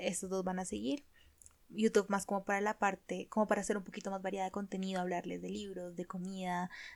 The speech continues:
de, de todo, de, de planes, de todo. Y, y el podcast un poco pues para nuestra cita semanal de tomarnos un café helado juntos. Entonces como que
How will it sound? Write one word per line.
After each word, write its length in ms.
de, 240
de 100
todo, 560
de, 160
de 120
planes, 680
de 120
todo. 360
Y, 640
y 100
el 80
podcast 420
un 100
poco 200
pues 220
para 180
nuestra 260
cita 220
semanal 480
de 100
tomarnos 360
un 80
café 240
helado 240
juntos. 400
Entonces 340
como 240
que 260